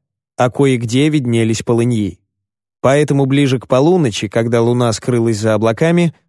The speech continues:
решили не рисковать и встать привалом. Тем более в последнем свете луны на берегу обнаружилось удачное место для стоянки. Ночь прошла спокойно.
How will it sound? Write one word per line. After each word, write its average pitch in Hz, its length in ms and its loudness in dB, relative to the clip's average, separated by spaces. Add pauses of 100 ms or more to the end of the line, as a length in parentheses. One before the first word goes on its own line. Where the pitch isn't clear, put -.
(180)
решили 170 480 0
не 196 200 2
рисковать 143 720 0
и 120 160 0
встать 139 400 -2
привалом. 117 520 -2 (680)
Тем 123 200 0
более 127 300 2
в - 80 -8
последнем 120 520 0
свете 117 380 -2
луны 135 400 0 (420)
на 135 140 0
берегу 151 360 2
обнаружилось 156 760 0
удачное 131 640 0
место 113 400 -2
для 110 160 -2
стоянки. 101 680 -4 (600)
Ночь 185 280 0
прошла 139 380 0
спокойно. 95 640 -4